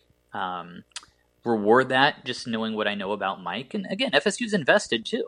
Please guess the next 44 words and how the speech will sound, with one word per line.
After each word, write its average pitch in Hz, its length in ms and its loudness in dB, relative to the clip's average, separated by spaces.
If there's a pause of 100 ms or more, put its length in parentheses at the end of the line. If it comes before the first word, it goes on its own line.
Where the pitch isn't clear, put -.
(120)
You 98 80 -4
know, 95 120 -2
they 101 280 0 (180)
increased 123 380 -2
their 107 100 2
infrastructure. 113 720 2
They're 101 140 0
working 98 340 -2
on 98 360 -2
the, 95 340 -10
uh, 104 140 -6 (680)
uh, 101 120 8 (340)
um, 147 180 -2
they 151 140 0
increased 123 380 4
their 101 200 2
human 170 300 4
infrastructure, 107 560 -2
which 92 140 -6
it's - 200 -14
more 90 120 0
people. 165 480 0
They're, 151 200 6
they're 156 160 6
working 139 280 6
on 120 200 4
the 107 100 2
football 107 340 2
operations 107 560 0
center, 123 240 -4
hoping 117 300 -6
to 104 60 -2
break 104 200 0
ground 104 320 0
on 104 120 -4
that 104 200 -4
by 98 160 0
the 98 120 -16
end 95 140 -14
of 92 60 -16
the 87 120 -20
year. 101 340 -2
So - 160 2
I, - 160 2